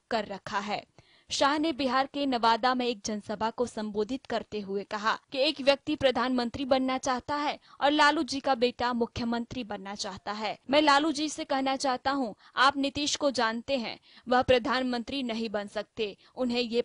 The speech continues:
पद नहीं मिलने जा रहा। देश की जनता ने तय कर लिया है कि नरेंद्र मोदी लगातार तीसरी बार प्रधानमंत्री बनेंगे।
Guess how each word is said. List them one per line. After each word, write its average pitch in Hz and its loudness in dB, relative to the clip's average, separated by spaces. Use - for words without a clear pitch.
पद 240 2
नहीं 233 -2
मिलने 208 -4
जा 196 -4
रहा। 208 -4
देश 294 4
की 330 -2
जनता 277 2
ने 285 0
तय 254 0
कर 247 -2
लिया 240 -2
है 240 -4
कि 269 -4
नरेंद्र 220 0
मोदी 220 -2
लगातार 311 4
तीसरी 269 -6
बार 233 4
प्रधानमंत्री 214 -4
बनेंगे। 202 -4